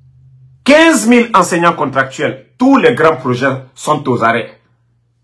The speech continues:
Il n'y a pas d'argent. Le gouvernement Gomu, qui avait été dissous,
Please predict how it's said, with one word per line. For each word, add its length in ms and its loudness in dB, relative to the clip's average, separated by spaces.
Il 60 -6
n'y 40 0
a 60 2
pas 180 0
d'argent. 420 -6
Le 220 4
gouvernement 580 0
Gomu, 400 0
qui 120 -2
avait 220 2
été 180 -2
dissous, 560 -4